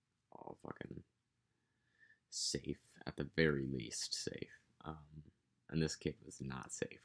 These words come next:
We, we, like, actually had to take him home. He might not even come next summer because he lives in, like, um, Southwest. S-, and I'm in a, I'm not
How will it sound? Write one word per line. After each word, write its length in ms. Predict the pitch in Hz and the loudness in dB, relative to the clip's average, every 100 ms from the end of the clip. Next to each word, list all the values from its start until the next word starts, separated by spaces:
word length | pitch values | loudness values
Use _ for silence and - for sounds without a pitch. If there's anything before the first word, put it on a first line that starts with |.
| - | -6
We, 160 | 71 - | -4 4
we, 200 | 82 69 | 6 6
like, 200 | 71 - | 0 -4
actually 380 | - - - 73 | -6 -4 0 0
had 180 | 76 - | 0 -6
to 60 | |
take 200 | - 73 | -2 -2
him 120 | - - | -4 -4
home. 160 | 73 - | -4 4
He 100 | 90 | 6
might 180 | 95 85 | 6 4
not 180 | 78 | 0
even 200 | 65 62 | 0 -6
come 220 | - 78 69 | 0 2 2
next 200 | - - | -6 -6
summer 280 | - - - | -8 -8 -10
because 440 | - - - - - _ _ _ _ _ _ _ - | -10 -8 -8 -8 -10 _ _ _ _ _ _ _ 2
he 80 | 82 | 6
lives 320 | 82 80 80 | 8 6 4
in, 120 | 73 | 0
like, 360 | 65 65 - - - | 0 -10 -14 -14 -8
um, 520 | 50 52 50 50 50 - _ _ _ _ - - - | -8 -6 -8 -6 -8 -12 _ _ _ _ -10 -10 -10
Southwest. 840 | - - - - - - - - - _ _ _ _ _ _ _ - | -6 -4 -4 -6 -2 -2 -2 -8 -10 _ _ _ _ _ _ _ -16
S-, 160 | - - _ - | -14 -14 _ -10
and 240 | 50 60 - | -10 -8 2
I'm 200 | 78 80 | 6 8
in 120 | 76 | 6
a, 80 | 73 - - - | 0 -10 -16 0
I'm 160 | 82 78 | 4 6
not 320 | 73 71 | 6 2